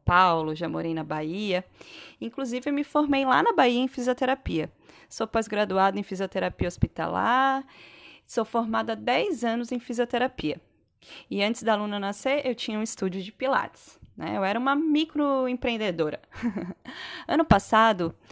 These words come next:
nasceu a Luna, minha única filha,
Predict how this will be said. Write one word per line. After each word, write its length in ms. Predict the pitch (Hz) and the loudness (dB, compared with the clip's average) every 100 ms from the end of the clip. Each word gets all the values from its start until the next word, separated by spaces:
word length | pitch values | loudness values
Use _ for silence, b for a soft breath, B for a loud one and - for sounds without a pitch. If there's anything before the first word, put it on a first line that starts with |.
| B - | B -4
nasceu 380 | 226 - 196 | -4 -2 2
a 60 | 226 | 4
Luna, 400 | 320 240 208 208 - | 4 4 0 -4 -6
minha 200 | 202 190 | -4 -4
única 280 | 185 - 214 | -4 -6 -8
filha, 640 | - - 254 294 277 | -8 -4 -2 0 0